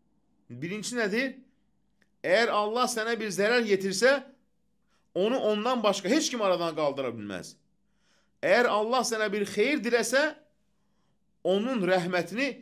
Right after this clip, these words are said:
geri çe-, geri, heç kimsə geri çevirə bilməz. Yəni, Allaha güvən. Xeyir də onun əlində, şər də. Subhanallah. İkinci ayə, birinci ayəni oxuduq.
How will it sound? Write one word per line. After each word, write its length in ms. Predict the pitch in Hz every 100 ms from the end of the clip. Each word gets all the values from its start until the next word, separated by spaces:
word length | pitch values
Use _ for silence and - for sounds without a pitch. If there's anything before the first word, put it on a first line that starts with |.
| - _ _ 113 123
geri 240 | 226 269
çe-, 240 | - 190 139 135
geri, 260 | 180 170
heç 180 | 269 - 196
kimsə 180 | 170
geri 240 | 156 151 139
çevirə 320 | 143 120 107
bilməz. 360 | 92 85 76 - _ _ _ _ _
Yəni, 140 | -
Allaha 300 | 110 107 - 98
güvən. 220 | 85 - _ _ _ _ _ _ _ _ _ _ _ _ -
Xeyir 240 | 156 160
də 80 | 147
onun 160 | 143 139
əlində, 320 | 127 127 131 127 131 127 _ _ _ _ _ _ _ _ _ -
şər 240 | 104 90 -
də. 120 | _ _ _ _ _ _ _ _ _ _
Subhanallah. 540 | _ _ - - _ _ _ _ _ _ _ _ _ _ _ _
İkinci 400 | 147 - 233 247
ayə, 380 | 262 247 247 269 277 - _ _ _ _ _ _ _ _ _ _ _ _ _ _ _ _ 120
birinci 340 | 139 160 180
ayəni 300 | 175 170 202
oxuduq. 400 | 190 190 185 98